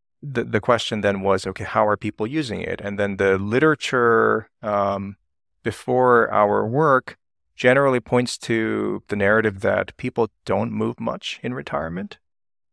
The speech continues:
Um, and also people, um, don't touch their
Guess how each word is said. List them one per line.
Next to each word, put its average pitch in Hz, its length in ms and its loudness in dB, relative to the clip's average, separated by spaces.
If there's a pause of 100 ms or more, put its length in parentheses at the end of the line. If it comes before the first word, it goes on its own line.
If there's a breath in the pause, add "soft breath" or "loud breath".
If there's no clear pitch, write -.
(180)
Um, 101 580 0
and 98 680 -2 (560)
also 104 640 4
people, 107 720 0
um, 98 640 -4 (920)
don't 139 240 2
touch - 340 -6
their 104 540 0